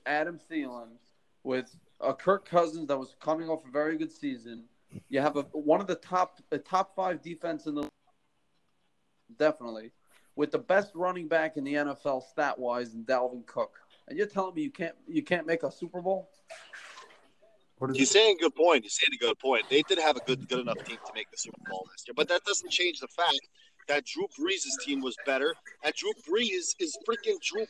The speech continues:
Speaker 3: Brees against Kirk Cousins, who hasn't proven a damn thing.
Speaker 1: Yeah.
Speaker 2: Saints, the Saints had the best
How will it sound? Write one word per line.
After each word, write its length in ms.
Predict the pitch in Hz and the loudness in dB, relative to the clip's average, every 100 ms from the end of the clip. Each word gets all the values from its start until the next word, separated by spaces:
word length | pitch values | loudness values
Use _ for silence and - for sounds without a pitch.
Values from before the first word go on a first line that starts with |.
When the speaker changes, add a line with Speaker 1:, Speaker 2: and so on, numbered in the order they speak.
| - | -2
Speaker 3:
Brees 320 | 226 208 175 | 0 0 -4
against 340 | 165 185 170 - | -2 -2 -4 -2
Kirk 160 | 226 - - | -2 -2 -2
Cousins, 320 | 1077 - 320 - - - - | -4 0 0 -2 -14 -12 -6
who 80 | 330 | -2
hasn't 280 | 226 - 226 - | 0 0 0 -2
proven 260 | 247 233 | -4 0
a 60 | 220 220 | 0 0
damn 240 | 240 233 - | 0 0 0
thing. 320 | 277 294 - | -4 -2 2
Speaker 1:
Yeah. 300 | - 285 117 120 | 8 10 10 8
Speaker 2:
Saints, 720 | - - - 139 151 - - - | -4 6 12 12 12 8 -2 2
the 120 | - 127 | 8 10
Saints 360 | - 147 156 | 12 12 12
had 160 | - 131 | 12 10
the 60 | |
best 300 | 123 139 139 | 12 10 8